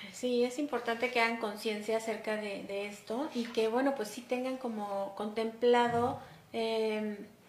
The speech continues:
pues que esta reforma vino a beneficiar a muchas personas, a otras tantas pues quedan igual,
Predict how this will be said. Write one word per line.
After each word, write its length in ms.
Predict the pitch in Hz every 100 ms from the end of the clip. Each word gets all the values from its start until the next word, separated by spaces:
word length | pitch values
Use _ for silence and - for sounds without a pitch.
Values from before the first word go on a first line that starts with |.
| - - -
pues 180 | 240
que 340 | 240 233 233 247
esta 180 | 254 320
reforma 360 | 294 254 254
vino 300 | 247 240 240
a 340 | 220 185 185 -
beneficiar 440 | 214 214 - - 220
a 40 |
muchas 220 | 226 226
personas, 760 | - 233 240 269 254 269 415 - - - - -
a 180 | 226
otras 320 | 226 226 247 247
tantas 420 | 254 247 262 254
pues 180 | 220 220
quedan 320 | 247 233 247
igual, 400 | 254 233 220 226